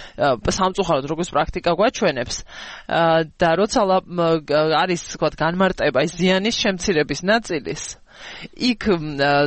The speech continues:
ძალიან ხშირად ეს აღიქმება ისევ, როგორც პოპულარიზაცია, ა, ასეთი ნივთიერებების მოხმარების.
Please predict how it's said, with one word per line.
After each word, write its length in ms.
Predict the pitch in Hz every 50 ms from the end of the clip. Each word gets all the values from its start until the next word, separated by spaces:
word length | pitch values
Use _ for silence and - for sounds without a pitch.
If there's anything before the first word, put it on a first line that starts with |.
| 139 - -
ძალიან 420 | - - - 196 208 214 214 185
ხშირად 320 | - - - - 240 214 170
ეს 140 | 190 - 190
აღიქმება 720 | 175 160 185 170 214 226 - - - 254 247 233 196 190 -
ისევ, 480 | - - 190 - - 254 226 220 208
როგორც 420 | 180 175 170 160 196 214 233 - - - - 185
პოპულარიზაცია, 960 | 156 - 175 - - 202 202 196 185 180 175 160 180 180 - - - 180 196
ა, 800 | 226 240 233 - _ - - - - - - - - - - 151 151 117
ასეთი 380 | 104 175 196 - 208 190 - 233
ნივთიერებების 640 | 208 190 185 - 202 180 170 165 185 180 226 240 226
მოხმარების. 720 | 190 180 - - 185 175 160 127 - - - - -